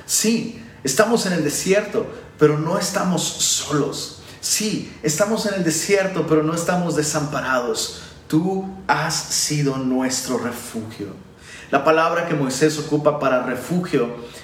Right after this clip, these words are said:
es una palabra que se puede traducir como hogar,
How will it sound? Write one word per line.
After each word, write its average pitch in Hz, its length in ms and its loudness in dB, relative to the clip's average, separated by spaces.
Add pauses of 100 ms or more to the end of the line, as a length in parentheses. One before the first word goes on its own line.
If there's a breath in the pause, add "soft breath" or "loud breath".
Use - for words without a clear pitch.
(100)
es - 140 -2
una 165 160 4
palabra 160 320 4
que - 40 -6
se - 120 -6
puede 180 240 0
traducir 170 880 0
como 135 440 0
hogar, 139 800 0